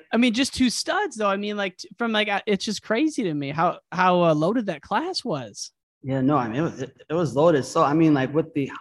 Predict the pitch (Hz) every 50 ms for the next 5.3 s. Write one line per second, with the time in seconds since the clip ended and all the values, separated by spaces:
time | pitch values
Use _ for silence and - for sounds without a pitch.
0 | - - 139 151 170 160 156 147 - - 160 165 151 - - 127 131 131 127 127
1 | 127 123 120 - - 131 127 127 117 - - - _ - 156 151 127 - - 151
2 | 156 156 156 147 135 123 117 - - - - - 156 147 147 147 147 147 147 -
3 | - - _ _ _ _ _ - 127 117 110 - - _ _ _ _ _ _ -
4 | 120 135 143 147 147 147 143 143 143 143 135 135 135 123 120 - - 127 131 131
5 | 131 131 120 - -